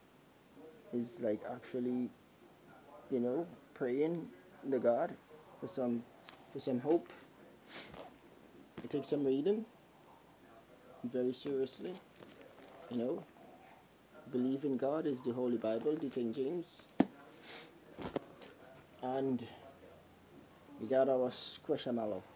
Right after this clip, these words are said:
So be cheerful about it, little guys. We got some squishies. We got some believes in Santa Claus.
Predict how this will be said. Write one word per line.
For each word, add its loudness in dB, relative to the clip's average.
So 0
be 2
cheerful 6
about 8
it, 8
little 6
guys. 2
We -8
got 4
some 2
squishies. -2
We -4
got 2
some 2
believes 2
in 6
Santa -2
Claus. 4